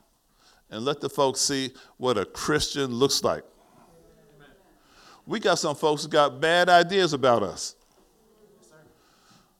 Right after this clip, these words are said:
We, we were talking, I was in a conversation, and I'll say, "Well, can you judge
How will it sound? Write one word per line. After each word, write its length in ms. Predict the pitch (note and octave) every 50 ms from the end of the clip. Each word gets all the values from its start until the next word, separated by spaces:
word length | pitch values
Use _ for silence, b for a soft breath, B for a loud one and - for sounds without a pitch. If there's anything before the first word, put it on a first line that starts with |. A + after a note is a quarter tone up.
| _ _ -
We, 200 | C3 D#3 E3 E3
we 220 | C#3 D3 F3 E3+
were 80 | D#3+ D3+
talking, 500 | D#3+ G3 E3+ D#3+ E3 F3 D#3+ E3+ E3 - - _
I 60 | - C3+
was 160 | C3+ C3+ D3
in 120 | D#3 D3
a 40 | D3
conversation, 720 | C#3+ E3+ D#3 D3+ D3+ D3 - E3 D3+ D3 - D#3+ D3+ D3+ b b b b b b b _ -
and 140 | C3+ C3 C3
I'll 180 | B2+ C3 C3+
say, 320 | C3 - - C#3 C3+ C3+ C3
"Well, 200 | C3+ C#3 C3+ C3
can 240 | A#2+ - - D3+ D3+
you 100 | E3 F3
judge 640 | E3 C#3 D3 E3 D#3+ D#3 D#3 D#3 D#3 D3+ - -